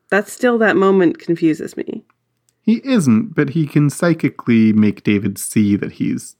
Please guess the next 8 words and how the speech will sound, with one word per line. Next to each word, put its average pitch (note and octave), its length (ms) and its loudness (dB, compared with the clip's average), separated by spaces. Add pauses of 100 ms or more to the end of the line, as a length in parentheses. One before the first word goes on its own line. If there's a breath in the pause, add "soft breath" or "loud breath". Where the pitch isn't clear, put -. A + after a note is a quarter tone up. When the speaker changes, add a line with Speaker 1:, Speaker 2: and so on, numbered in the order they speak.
(160)
Speaker 2:
David. B2+ 420 -8 (1300 loud breath)
Speaker 1:
Is, A3 440 0 (320)
so - 140 -2
when G#3+ 100 4
he G#3 120 4
says, G#3+ 440 2
"I'm F3 280 2
you," F3 600 0